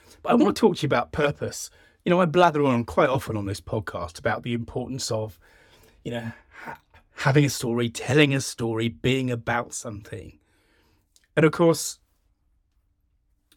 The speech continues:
you know, some people, we, we, we might call them cynics, might say, "Well, that's all very well, but actually I'm in business to, to make money. I'm in business to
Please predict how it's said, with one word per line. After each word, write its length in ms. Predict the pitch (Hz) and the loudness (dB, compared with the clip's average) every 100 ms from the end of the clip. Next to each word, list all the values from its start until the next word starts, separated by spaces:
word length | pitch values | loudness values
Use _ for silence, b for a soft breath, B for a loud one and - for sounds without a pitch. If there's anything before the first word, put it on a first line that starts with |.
| _ | _
you 100 | 175 | 4
know, 160 | 170 180 | 6 6
some 300 | - 247 226 | 6 6 6
people, 420 | 135 117 123 147 | 2 -2 -2 -2
we, 160 | 175 170 - _ | 4 4 4 _
we, 160 | - - b b b b _ | -16 -16 b b b b _
we 140 | - 202 | 2 6
might 260 | 202 190 | 8 6
call 160 | 170 156 | 4 2
them 160 | 139 | 2
cynics, 460 | 143 147 120 113 - | -2 -2 -2 -4 -2
might 180 | 139 147 | 0 2
say, 140 | 147 | 4
"Well, 160 | 147 156 | 6 6
that's 100 | 160 | 6
all 140 | 156 | 4
very 200 | 131 123 | 4 0
well, 200 | 110 104 | 0 -2
but 140 | 101 127 | 0 -2
actually 300 | - - 123 | -2 -4 -4
I'm 180 | 123 123 | -2 -2
in 140 | 117 | -2
business 420 | 113 110 117 110 - | -2 -4 -6 -10 -10
to, 240 | 113 101 104 _ _ _ _ _ _ | -8 -6 -8 _ _ _ _ _ _
to 180 | - - | -16 -2
make 340 | 117 113 104 - | 2 2 0 -4
money. 340 | - 117 - | -2 -2 -4
I'm 160 | 117 123 | -6 -4
in 200 | 113 110 | -2 0
business 440 | 113 - 120 - | 0 -2 -8 -8
to 300 | - 113 104 | -8 -4 -4